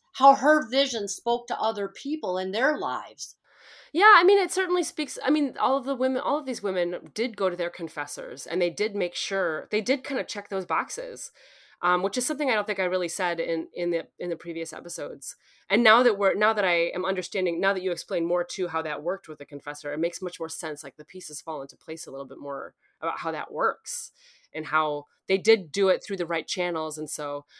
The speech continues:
Speaker 2: uh, you know, I still can't help but, but also be reminded, though, that the people that were giving her the thumbs up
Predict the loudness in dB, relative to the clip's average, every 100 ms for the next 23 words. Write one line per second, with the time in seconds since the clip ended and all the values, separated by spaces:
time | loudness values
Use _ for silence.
0 | -20 -14 -2 0 8 8 8 2 -2 0
1 | 0 0 -2 -2 -6 -6 _ 0 2 4
2 | 2 4 4 6 4 2 -6 _ -2 0
3 | 2 4 2 2 0 -2 -2 -2 -2 -8
4 | -14 -20 _ _ -2 -2 -2 0 0 2
5 | 0 0 0 2 2 2 0 -2 -2 -2
6 | 0 0 0 0 -2 -6